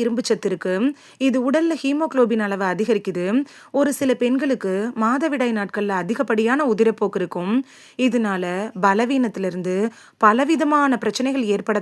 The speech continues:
தொடங்குது. இது மாதிரியான மாதவிடாய் சார்ந்த பிரச்சனைகள்ல இருந்து உங்களுக்கு நிவாரணம் கிடைக்கணும் அப்படின்னு நினைச்சீங்கன்னா,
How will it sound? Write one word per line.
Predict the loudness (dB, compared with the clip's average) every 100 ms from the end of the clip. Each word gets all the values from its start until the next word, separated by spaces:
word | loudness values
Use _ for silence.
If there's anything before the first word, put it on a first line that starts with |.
| -2
தொடங்குது. | -2 -4 -2 0 -2 -4 -18 -4 -2
இது | 0 0
மாதிரியான | 0 -2 -2 0 0
மாதவிடாய் | 2 0 2 0 0
சார்ந்த | -2 -2 -4
பிரச்சனைகள்ல | -4 -4 -4 -2 -2
இருந்து | 0 0
உங்களுக்கு | -2 -2 -4
நிவாரணம் | 0 0 0 -4 -4
கிடைக்கணும் | -4 -4 -2 -4 -6
அப்படின்னு | -6 -4 -4
நினைச்சீங்கன்னா, | -6 -6 -6 -4 -2